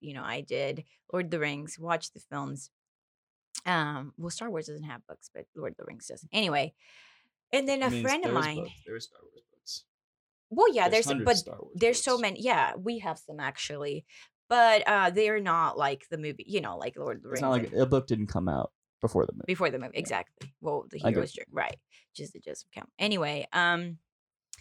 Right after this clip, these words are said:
Speaker 1: and then a friend of mine said, you know, "Big Harry Potter fan," she's like, "No, please don't do that. That's gonna be a disgrace, like,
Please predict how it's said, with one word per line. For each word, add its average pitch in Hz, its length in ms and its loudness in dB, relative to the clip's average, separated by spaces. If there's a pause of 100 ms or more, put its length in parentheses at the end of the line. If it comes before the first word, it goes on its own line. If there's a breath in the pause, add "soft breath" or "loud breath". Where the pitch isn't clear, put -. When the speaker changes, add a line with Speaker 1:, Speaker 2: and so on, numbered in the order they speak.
(680 soft breath)
Speaker 1:
and 202 160 2
then 190 100 0
a 180 80 0
friend 277 240 2
of 285 80 -2
mine 160 280 -2
said, 147 440 -2
you 156 80 -6
know, 147 100 -8
"Big 170 200 -2
Harry 170 180 -4
Potter 165 240 -8
fan," 160 120 -10
she's 170 160 -8
like, 151 160 -6
"No, 208 240 2
please 196 320 -4
don't 175 220 -4
do 175 140 -6
that. 165 180 -6
That's 180 180 -6
gonna 170 200 -12
be 165 160 -12
a 156 40 -8
disgrace, 165 480 -6
like, 156 260 -4